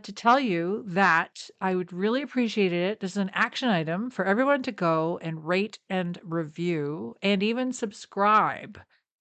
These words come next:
to our podcast. If you can go on any of those beautiful podcast providers like Stitcher or Spotify or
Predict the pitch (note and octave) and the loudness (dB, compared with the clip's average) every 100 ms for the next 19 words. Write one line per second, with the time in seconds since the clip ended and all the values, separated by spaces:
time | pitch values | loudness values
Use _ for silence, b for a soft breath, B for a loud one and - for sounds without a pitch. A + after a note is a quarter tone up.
0 | _ _ _ _ _ _ _ - A#3+ A#3+ | _ _ _ _ _ _ _ 2 8 8
1 | B3 A#3 D4+ D#4 D3+ - - - G3+ F#3+ | 6 6 4 4 -4 -4 -10 -6 -4 -4
2 | G3 G#3 F#3+ G#3+ A3 G3+ F#3+ G3+ A#3 C4 | -6 -4 -2 2 4 2 0 -2 0 2
3 | C4 C4 C4 C4+ B3+ A#3 A3 G#3+ G#3 G3 | 0 0 0 0 0 -2 0 -2 -2 -4
4 | - G#3 A3+ A3+ - G#3+ G#3 G3 F#3+ - | -6 -2 0 0 -2 -2 0 0 -2 2
5 | A#3 A#3 - A3+ - G#3 G#3 G3+ G3+ G3+ | 2 2 0 0 -2 0 2 2 0 -2
6 | D3+ D3 C#3 - - - - G#3 - G#3 | -4 -4 -8 -16 -18 -8 -6 -6 -4 -2
7 | G3+ G3+ G3 G3 - D3 C#3+ C#3 C#3+ C#3+ | -2 0 -2 -2 -4 -6 -4 -4 -4 -4
8 | - - G3+ G3+ G#3 G3+ G3 F#3+ F#3 F#3 | -8 -2 0 0 0 0 2 2 2 -2
9 | D#3+ C#3+ C#3 C#3 C#3 | -6 -8 -6 -6 -8